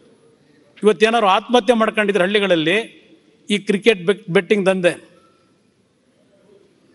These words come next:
ನಾನು ಅರೆಸ್ಟ್ ಮಾಡ್ತಕ್ಕಂಥ ಒಂದು ಸೂಚನೆ ಕೊಟ್ಟಾಗ ಶ್ರೀಲಂಕಾಗೆ ಓಡೋದ ಕದ್ದು ಜಾಮೀನು ಪಡೆಯೋವರಿಗೆ ಬರಲಿಲ್ಲ ವಾಪಸ್. ಅದೇ ವ್ಯಕ್ತಿ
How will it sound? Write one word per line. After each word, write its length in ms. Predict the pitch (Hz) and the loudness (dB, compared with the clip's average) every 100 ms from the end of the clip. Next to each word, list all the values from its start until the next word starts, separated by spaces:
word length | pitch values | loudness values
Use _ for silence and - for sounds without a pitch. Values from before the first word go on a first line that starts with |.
| - | 0
ನಾನು 200 | 208 220 | 2 2
ಅರೆಸ್ಟ್ 280 | 214 262 262 | 0 0 2
ಮಾಡ್ತಕ್ಕಂಥ 540 | 262 247 254 240 214 | 0 2 -2 -2 0
ಒಂದು 220 | 240 226 | 0 0
ಸೂಚನೆ 440 | 156 240 240 262 240 | -2 -2 2 0 0
ಕೊಟ್ಟಾಗ 320 | 196 180 151 139 190 220 _ _ - _ _ _ _ _ _ | -2 -2 -2 -6 -6 -10 _ _ -20 _ _ _ _ _ _
ಶ್ರೀಲಂಕಾಗೆ 580 | - 262 277 262 269 240 | 0 2 2 2 2 2
ಓಡೋದ 260 | 240 240 202 123 - - _ _ _ _ _ _ _ _ _ _ _ _ - | 0 0 -2 -4 -14 -20 _ _ _ _ _ _ _ _ _ _ _ _ -2
ಕದ್ದು 400 | 214 180 135 - - _ _ _ _ - | 0 0 -4 -12 -20 _ _ _ _ -2
ಜಾಮೀನು 500 | 160 214 240 240 240 | 0 0 -2 -6 -2
ಪಡೆಯೋವರಿಗೆ 800 | 208 233 226 208 180 131 180 165 | 2 2 2 0 -2 -4 -8 -2
ಬರಲಿಲ್ಲ 300 | 214 233 233 | -2 0 0
ವಾಪಸ್. 460 | 202 185 165 - - _ _ _ _ _ _ _ _ _ _ _ _ _ _ - | -2 -4 -6 -10 -18 _ _ _ _ _ _ _ _ _ _ _ _ _ _ -2
ಅದೇ 340 | 180 247 269 | 2 4 2
ವ್ಯಕ್ತಿ 420 | 269 262 262 262 | 2 -2 2 2